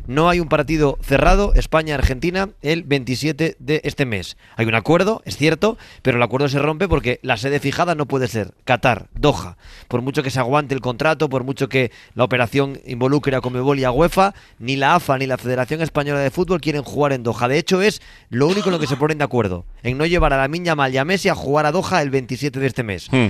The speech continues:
Speaker 1: Hay que buscar una solución y realmente solamente la busca la Federación Española de Fútbol, que aceptó jugar en una sede neutral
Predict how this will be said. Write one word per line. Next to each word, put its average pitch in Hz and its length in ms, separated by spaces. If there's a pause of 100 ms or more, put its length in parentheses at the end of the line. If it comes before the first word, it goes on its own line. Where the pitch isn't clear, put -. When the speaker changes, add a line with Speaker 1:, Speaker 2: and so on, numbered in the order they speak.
Speaker 1:
Hay 151 120
que 151 80
buscar 143 280
una 151 120
solución 165 440
y - 20
realmente 175 420
solamente 165 360
la 160 80
busca 180 260
la 160 80
Federación 135 400
Española 143 380
de 131 100
Fútbol, 98 400 (280)
que 135 140
aceptó 131 400
jugar 156 280
en 143 80
una 147 120
sede 147 200
neutral 202 480